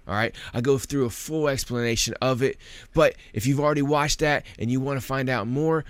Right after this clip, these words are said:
go ahead and go to musicmakingsensepod dot com. Send me a message in chat and I will get right back to you, and we will get this rocking and rolling and get you growing on social media, especially if you wanna grow that presence on Twitter or X.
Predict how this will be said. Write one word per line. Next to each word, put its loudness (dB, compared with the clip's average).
go 4
ahead 2
and -2
go 0
to -2
musicmakingsensepod -4
dot -2
com. 2
Send 2
me 2
a 0
message -2
in -4
chat 2
and -6
I 0
will -2
get -2
right -2
back -2
to -2
you, 2
and -2
we -2
will -2
get -4
this -6
rocking -6
and -6
rolling -2
and 0
get 4
you 2
growing -2
on -6
social -2
media, 0
especially -2
if -6
you -2
wanna -2
grow -2
that -4
presence -4
on -6
Twitter 0
or -6
X. -4